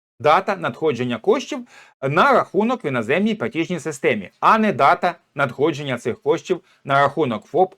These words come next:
в українському банку. Ну і, е, тепер момент, е, де взагалі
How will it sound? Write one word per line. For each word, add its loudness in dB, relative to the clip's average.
в -2
українському -4
банку. -2
Ну 4
і, 0
е, 4
тепер 4
момент, 2
е, 4
де 2
взагалі 4